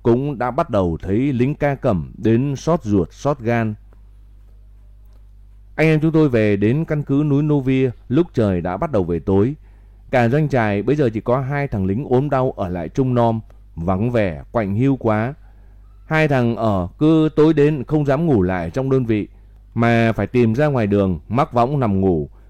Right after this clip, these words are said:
rồi tới ban ngày mới về để chăm lo tưới tắm cho rau. Nhưng cái luống rau muống chúng tôi trồng giờ đây đã chuyển từ màu xanh sang cái màu phớt trắng,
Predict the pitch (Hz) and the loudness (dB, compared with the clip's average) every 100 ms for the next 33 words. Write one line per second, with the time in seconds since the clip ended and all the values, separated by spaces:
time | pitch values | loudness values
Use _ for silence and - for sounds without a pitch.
0 | - 123 123 120 117 147 160 143 127 113 | -2 2 4 4 2 0 0 -2 0 0
1 | 104 87 - 120 135 113 101 87 82 143 | -2 -4 -2 -2 0 0 0 -2 -4 -2
2 | 135 127 127 123 - 123 131 117 131 139 | 0 2 2 0 2 2 2 0 -2 -2
3 | 123 123 120 117 - - - - - - | -2 0 0 -2 -6 -20 -20 -20 -20 -12
4 | - 147 165 165 160 165 147 165 151 147 | 2 4 4 4 4 4 4 4 0 0
5 | 135 127 156 151 151 151 139 117 98 82 | 4 2 2 0 0 0 2 2 2 0
6 | - - 117 127 143 143 135 - 143 95 | -6 -4 2 4 4 2 -2 0 0 2
7 | 87 113 107 101 104 110 - 156 151 143 | 0 2 2 2 2 0 0 -4 -2 -4
8 | - 127 123 139 135 82 - 160 - 120 | -4 -4 -4 -4 -2 -4 -2 -2 0 -2
9 | 110 | -2